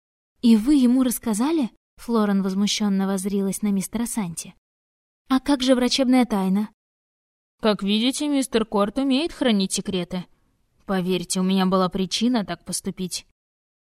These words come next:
«А кто ещё в курсе?» Почувствовав себя недалёкой дурочкой, уточнила Флорен. «Другие преподаватели о вас не спрашивали»,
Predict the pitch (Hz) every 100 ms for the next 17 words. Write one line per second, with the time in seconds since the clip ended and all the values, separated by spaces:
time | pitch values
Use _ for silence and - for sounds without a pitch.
0 | - 233 - 302 311 320 349 - - 202
1 | - 185 - _ _ _ _ _ - 214
2 | 214 185 208 196 185 - 190 185 180 185
3 | 180 202 180 214 247 - 247 233 233 -
4 | 214 233 - 247 185 185 175 _ _ _
5 | _ _ _ - 202 185 185 175 185 190
6 | 226 214 190 185 180 - 202 196 180 175
7 | 170 202 214 - 190 156 - 170 175